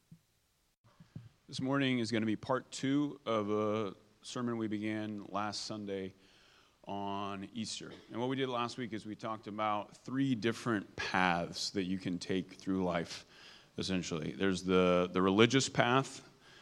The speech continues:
the doubter's path, and then the path of, of faith. And I, uh, argued, uh, quite predictably, I suppose, that the path of faith is the best of those, that it's superior to the other two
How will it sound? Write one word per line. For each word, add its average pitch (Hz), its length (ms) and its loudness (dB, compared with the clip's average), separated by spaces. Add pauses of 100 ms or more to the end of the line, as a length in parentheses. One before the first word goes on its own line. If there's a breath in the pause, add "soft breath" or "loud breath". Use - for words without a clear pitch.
(160 soft breath)
the 95 540 8
doubter's 110 520 10
path, 92 600 2
and 87 120 0
then 87 100 4
the 85 100 2
path 87 420 -2
of, 82 240 -4 (140)
of - 80 -8
faith. - 340 -4 (1160)
And 107 200 6
I, 101 580 10
uh, 82 40 2
argued, 95 720 8 (580 loud breath)
uh, 80 260 -2 (380)
quite - 380 2
predictably, 98 720 6
I 92 80 8
suppose, 104 480 6
that 87 240 6
the 90 100 4
path 110 400 4
of 95 140 0
faith 87 320 2
is 90 180 2
the 104 60 -4
best 156 320 8
of 107 80 2
those, 82 240 2
that 98 80 0
it's 101 180 0
superior 117 600 4
to 95 140 -4
the 92 140 2
other 90 220 4
two 95 340 0